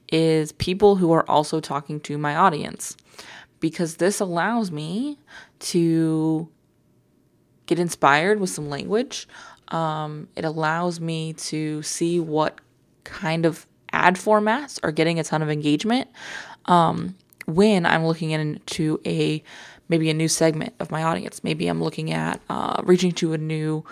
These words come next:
group of people for the first time or a new location. Um, this is a great place to start, um, to kind of, and this is a great book, but, like, steal like an artist. Like, go in and kind of see what they're doing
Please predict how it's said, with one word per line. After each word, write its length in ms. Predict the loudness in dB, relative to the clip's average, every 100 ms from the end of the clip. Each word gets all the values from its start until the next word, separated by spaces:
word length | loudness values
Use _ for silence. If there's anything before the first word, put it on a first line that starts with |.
| -18 -18 -10
group 220 | 0 0 0
of 100 | 0
people 340 | 2 4 2
for 120 | 2
the 100 | 0
first 260 | 0 0 0
time 340 | -2 0 0
or 100 | 0
a 40 | 0
new 160 | 0
location. 1000 | 0 -4 -4 -2 -2 0 0 0 0 -4 -8 -16 -14 -4
Um, 540 | -2 -2 -4 -8 -10 -20 _ _ -18 -10
this 200 | -6 -2
is 80 | -2
a 40 |
great 340 | 2 2 2
place 240 | 0 -2 -2
to 80 | -6
start, 480 | 0 2 2 0 -12 -14 -14 -8 -2
um, 540 | 0 0 -4 -8 -12 _ _ _ -10
to 100 | -6
kind 280 | -2 -2 0
of, 360 | -2 -6 -14 -20 -20 _ _ _ -8
and 140 | -6 -4
this 120 | -4
is 80 | -2
a 40 |
great 240 | 0 0
book, 200 | 0 0
but, 100 | 2
like, 120 | 2 2
steal 300 | -2 2 4
like 160 | 4
an 60 | 4
artist. 400 | 2 0 -4 -4
Like, 180 | -4 4
go 220 | 6 6
in 140 | 2
and 120 | -2
kind 280 | -4 -2 -2
of 80 | -4
see 240 | -2 0
what 180 | 2 2
they're 80 | 2
doing 400 | 0 0 0